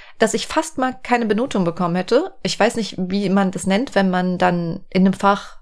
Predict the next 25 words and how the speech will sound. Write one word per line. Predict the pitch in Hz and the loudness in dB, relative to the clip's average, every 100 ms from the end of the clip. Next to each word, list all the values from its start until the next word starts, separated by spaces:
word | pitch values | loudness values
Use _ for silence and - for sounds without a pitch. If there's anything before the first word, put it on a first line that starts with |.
| - - - - - - | -18 -18 -20 -20 -20 -4
nicht, | 190 208 196 - - - - - _ _ - - | 0 0 0 -10 -14 -16 -20 -20 _ _ -20 -16
äh, | - - - | -14 -12 -4
also | - - | -4 -2
benotet | 175 185 190 196 - | 0 0 0 -2 -2
wird. | 165 | 0
Also | 165 180 | 2 4
irgendwas | 247 269 220 196 196 | 4 6 4 2 0
wird | 202 | 0
dann | 190 | 2
eingetragen | - 190 196 - 156 160 - | 2 2 0 0 0 0 0
ins | 190 180 | 0 -2
Zeugnis. | - 175 170 226 - - - - - - | -2 -2 -2 -4 -2 -6 -8 -10 -6 2
Und | 233 | 2
es | 247 | 4
war | 302 226 190 | 4 4 4
wirklich | 254 339 330 | 4 4 2
so, | - 330 339 | 0 0 2
wir | 233 | 2
hatten | 202 196 170 143 | 2 2 2 4
wirklich | 160 208 - 214 - | 4 4 2 0 0
einen | 269 269 | -2 -2
Französisch-Leistungskurs | 262 247 269 247 254 233 220 233 240 - 240 226 226 | -2 0 0 0 0 0 0 0 -4 -4 -2 -2 -2
und | - 196 | 0 0
einen | 190 190 | 0 0
Französisch-Grundkurs. | 196 190 180 160 - 220 254 - 285 339 | -2 -2 0 -2 -2 0 -2 0 2 2